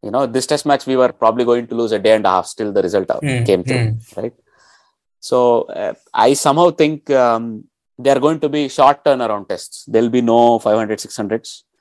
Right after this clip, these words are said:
Speaker 1: But if there's a five hundred, six hundred, it might even result in an innings victory, because I think around two hundred, two fifty will be the amount of runs most teams will score, and maybe there's a three hundred or three twenty that will already decide the game,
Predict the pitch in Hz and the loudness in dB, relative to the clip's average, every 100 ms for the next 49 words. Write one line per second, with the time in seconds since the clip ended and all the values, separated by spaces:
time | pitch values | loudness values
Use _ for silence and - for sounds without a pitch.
0 | _ _ _ _ - 104 104 _ _ _ | _ _ _ _ -4 -2 -2 _ _ _
1 | - 117 143 151 151 151 147 - - 139 | -12 0 2 2 0 -2 -2 -10 -6 -4
2 | 135 120 113 117 117 110 110 101 107 92 | -4 -4 -6 -4 -4 -2 -4 -6 -8 -8
3 | 90 107 - - 98 - - 110 110 - | -8 -10 -10 -16 -14 -14 -10 -8 -8 -10
4 | _ _ _ _ _ 107 139 196 180 - | _ _ _ _ _ -2 0 -2 -4 -10
5 | _ _ _ - 127 143 165 170 156 156 | _ _ _ 0 2 2 2 2 2 0
6 | 156 147 143 156 139 127 123 120 - 117 | -4 -8 -6 -4 -2 -2 0 -2 -2 -2
7 | 110 123 113 110 104 110 113 - - _ | 0 0 -2 -4 -2 -2 -4 -14 -20 _
8 | _ _ _ - 117 127 - 127 123 - | _ _ _ -4 0 0 0 -2 -4 -8
9 | - _ _ _ 135 95 - 110 113 117 | -18 _ _ _ -10 -8 0 4 6 6
10 | 110 101 - - 117 127 120 120 117 113 | 2 -2 -12 -4 -2 0 2 4 4 0
11 | 139 135 135 135 123 117 - 120 117 113 | 0 2 2 2 2 0 -2 -6 -4 -4
12 | 123 113 101 92 95 101 98 90 - 90 | 0 0 0 0 0 -2 -4 -4 -4 -4
13 | 82 76 65 | -6 -12 -14